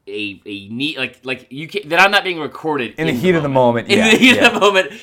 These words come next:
Speaker 1: y'all don't want that. I don't want it. It's not good for anybody. Um, but this was, like, one of those, the only way this could have been worse is if he was like, "Well, man, she's probably gonna take longer to heal 'cause she's a woman." Like, that's the only way it could have been worse.
Speaker 2: And he
Speaker 1: He,
Speaker 2: almost
Speaker 1: he's
Speaker 2: kinda got there. He
Speaker 1: he
Speaker 2: almost
Speaker 1: almost,
Speaker 2: did.
Speaker 1: like,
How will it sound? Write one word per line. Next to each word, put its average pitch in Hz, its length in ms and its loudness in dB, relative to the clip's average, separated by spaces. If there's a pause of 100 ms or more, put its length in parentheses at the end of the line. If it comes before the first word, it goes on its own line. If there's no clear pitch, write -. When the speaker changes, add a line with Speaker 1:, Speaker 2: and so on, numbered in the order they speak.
Speaker 1:
y'all 196 320 2
don't 180 220 0
want 202 300 2
that. 190 340 -2
I 151 200 6
don't 185 220 0
want 170 240 0
it. 175 100 -4
It's 131 160 -8
not 160 180 -2
good 143 180 -8
for 135 120 -8
anybody. 95 480 -10 (400)
Um, 120 420 4 (500)
but 147 300 -2
this 202 220 -2
was, 262 160 -8
like, 214 180 -4
one 190 100 -4
of 185 60 -6
those, 175 140 -10
the 170 200 -8
only 311 340 -4
way 262 140 0
this 220 160 -10
could - 160 -6
have 190 40 -4
been 165 120 -6
worse 151 280 -2
is - 60 -12
if 120 80 -12
he 135 80 -8
was 123 140 -8
like, 127 160 -8
"Well, 135 420 4
man, 127 380 -2
she's 135 240 -14
probably 160 340 0
gonna 131 220 -6
take 147 180 -8
longer 143 240 -2
to 127 80 -8
heal 147 220 -6
'cause - 100 -20
she's 127 160 -14
a 135 60 -6
woman." 98 440 -10
Like, 107 140 -12
that's 165 160 -2
the 220 160 -8
only 302 340 4
way 247 220 2
it - 80 -6
could 180 80 -6
have 180 60 -4
been 160 160 -4
worse. 117 260 -6
Speaker 2:
And 175 120 0
he 262 40 -2
Speaker 1:
He, 285 60 2
Speaker 2:
almost 311 260 4
Speaker 1:
he's 277 80 0
Speaker 2:
kinda 277 160 2
got 262 220 4
there. 117 340 2
He 120 120 -4
Speaker 1:
he 320 80 2
Speaker 2:
almost 320 260 4
Speaker 1:
almost, 359 160 4
Speaker 2:
did. 190 80 2
Speaker 1:
like, 254 160 -2